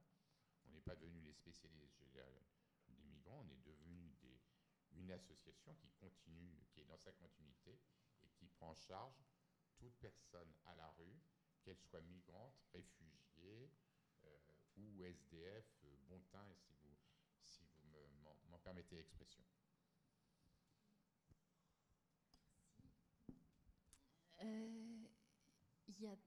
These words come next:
Speaker 2: tellement de, enfin, ça ouvre tellement de questions que, voilà, Marie-Françoise Liaveville doit nous, nous quitter pour, euh, pour cause de train. Merci beaucoup, euh, d'avoir,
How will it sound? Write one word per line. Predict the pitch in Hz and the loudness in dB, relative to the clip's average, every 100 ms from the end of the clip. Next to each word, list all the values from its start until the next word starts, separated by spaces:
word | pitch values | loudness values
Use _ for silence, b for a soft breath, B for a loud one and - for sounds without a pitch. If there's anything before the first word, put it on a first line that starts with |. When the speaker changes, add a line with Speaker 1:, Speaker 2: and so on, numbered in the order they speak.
| - | 2
Speaker 2:
tellement | 240 240 233 240 | 6 8 8 8
de, | 226 202 185 180 | 6 4 2 4
enfin, | 196 | 6
ça | 180 208 | 8 8
ouvre | 214 208 180 | 6 4 4
tellement | 208 202 214 | 6 8 8
de | |
questions | 190 208 - - 220 | 8 6 6 8 8
que, | 214 190 | 10 10
voilà, | 185 185 151 | 12 12 12
Marie-Françoise | 196 196 196 196 - 196 | 12 10 8 6 10 10
Liaveville | 190 180 180 180 185 | 10 10 10 8 8
doit | 180 185 | 10 12
nous, | 175 170 160 | 12 10 8
nous | 160 - - | 2 -2 -2
quitter | - - - 185 | 2 8 12 12
pour, | - - - B B B B B 208 151 | 10 0 -4 B B B B B 0 2
euh, | 151 | 6
pour | - - | 8 12
cause | - 170 | 12 12
de | 170 | 8
train. | - - 180 - | 8 6 6 10
Merci | 196 202 - | 12 12 12
beaucoup, | 226 226 - 247 247 196 | 12 12 12 12 12 12
euh, | 170 160 156 151 156 151 | 12 12 12 12 10 8
d'avoir, | 170 170 | 8 8